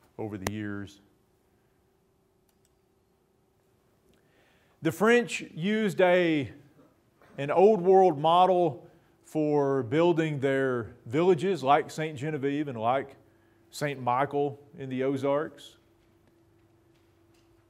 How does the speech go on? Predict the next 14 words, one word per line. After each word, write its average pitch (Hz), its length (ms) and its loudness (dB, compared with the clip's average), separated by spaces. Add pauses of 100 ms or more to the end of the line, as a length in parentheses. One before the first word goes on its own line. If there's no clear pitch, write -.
(420)
And 143 240 -4
this 185 220 4
was 160 160 -2
a 147 60 -2
very 196 380 6
different 180 360 2
way 170 320 2
of 143 120 0
settlement 175 540 0 (300)
than 156 180 0
the 147 100 2
later 160 360 6
Anglo-American 160 880 2
settlers 160 640 -4